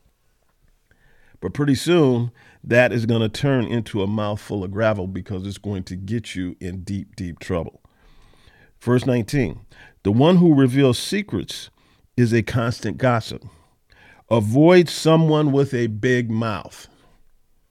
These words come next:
Amen. Verse twenty-four, "Even a courageous person's step, steps are determined by the Lord. So how can anyone understand his own way?"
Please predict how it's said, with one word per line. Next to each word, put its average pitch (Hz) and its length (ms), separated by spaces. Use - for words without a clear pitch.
Amen. 117 520
Verse 135 220
twenty-four, 131 640
"Even 196 400
a 143 100
courageous 147 560
person's 131 480
step, - 420
steps - 560
are 120 120
determined 175 640
by 131 160
the 127 100
Lord. 143 360
So - 180
how 170 200
can 143 220
anyone 151 640
understand 135 680
his 135 200
own 143 260
way?" 185 280